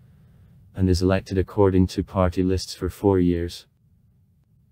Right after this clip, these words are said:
The head of state, the president, Presidente DA República Portuguesa,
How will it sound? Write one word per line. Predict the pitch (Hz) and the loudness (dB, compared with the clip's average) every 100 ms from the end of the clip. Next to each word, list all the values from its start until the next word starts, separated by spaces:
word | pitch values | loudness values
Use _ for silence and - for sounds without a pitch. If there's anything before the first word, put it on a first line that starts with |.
| _ _ _ _ _ _ _ _ _ _ _ _ - | _ _ _ _ _ _ _ _ _ _ _ _ -8
The | 92 | 0
head | 90 95 | 2 4
of | 92 | 2
state, | - - 82 80 | -2 -4 -4 -4
the | - | -6
president, | - 92 85 82 82 - _ _ _ _ _ _ _ _ _ _ _ _ _ _ _ _ _ | -2 0 0 0 -4 -4 _ _ _ _ _ _ _ _ _ _ _ _ _ _ _ _ _
Presidente | - 101 98 95 95 98 | 0 2 2 2 2 2
DA | 87 95 95 92 | 6 6 6 2
República | 95 - 98 98 - | -2 -2 -4 -4 -6
Portuguesa, | - 98 92 90 90 - 92 | -6 -6 -6 -6 -4 -4 -8